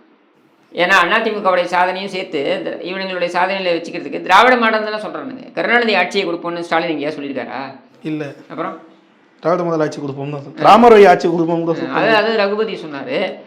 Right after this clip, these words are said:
Speaker 1: நம்ம கேட்கறது திராவிட மாடல்னு தானே சொல்றேன். ஏன் கருணாநிதி ஆட்சியை கொடுப்போம்னு சொல்லல? அண்ணா தி மு க காரன் பெருமையா சொல்லுவான், "நாங்கள் எம் ஜி ஆர் ஆட்சியை கொடுப்போம், நாங்கள் அம்மா ஆட்சியை கொடுப்போம்னு" சொல்லுவான்.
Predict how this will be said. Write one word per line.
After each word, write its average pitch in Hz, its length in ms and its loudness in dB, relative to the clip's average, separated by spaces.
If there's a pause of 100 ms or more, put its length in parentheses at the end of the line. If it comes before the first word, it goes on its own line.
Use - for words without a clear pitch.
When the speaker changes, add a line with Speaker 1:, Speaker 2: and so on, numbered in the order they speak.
(240)
Speaker 1:
நம்ம 160 180 -4
கேட்கறது 220 580 -2
திராவிட 226 300 4
மாடல்னு 247 460 2
தானே 247 160 -2
சொல்றேன். 196 280 -2
ஏன் 220 80 -2
கருணாநிதி 233 380 0
ஆட்சியை 208 320 0
கொடுப்போம்னு 196 300 -8
சொல்லல? 185 260 -10
அண்ணா 165 280 -2
தி 233 100 -4
மு 220 60 -4
க 208 80 -2
காரன் 202 340 -2
பெருமையா 208 320 -4
சொல்லுவான், 170 300 -8
"நாங்கள் 170 220 -6
எம் 170 160 -4
ஜி 208 100 -4
ஆர் 214 100 2
ஆட்சியை 170 340 -4
கொடுப்போம், - 400 -12
நாங்கள் 165 220 -4
அம்மா 190 260 -4
ஆட்சியை 165 380 -4
கொடுப்போம்னு" 143 400 -12 (100)
சொல்லுவான். 113 320 -14